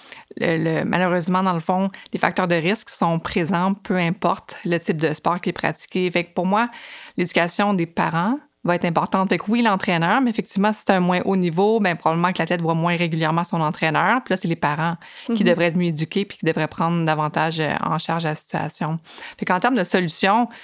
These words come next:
Speaker 1: on, on sait que, euh, que ce soit le parent, que ce soit l'entraîneur,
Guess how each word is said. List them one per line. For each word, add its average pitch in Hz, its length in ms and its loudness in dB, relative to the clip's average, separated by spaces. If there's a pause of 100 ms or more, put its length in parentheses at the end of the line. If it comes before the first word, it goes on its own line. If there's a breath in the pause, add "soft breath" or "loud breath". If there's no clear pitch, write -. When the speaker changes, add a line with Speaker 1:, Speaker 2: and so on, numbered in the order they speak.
(640 loud breath)
Speaker 1:
on, 180 80 2
on 180 240 2
sait 277 220 -2
que, 202 540 2 (160)
euh, 160 340 0
que 170 160 -4
ce - 80 -10
soit 175 100 0
le 160 60 -2
parent, 170 420 0
que 208 140 -2
ce 165 160 -2
soit 180 500 2 (160)
l'entraîneur, 160 720 -2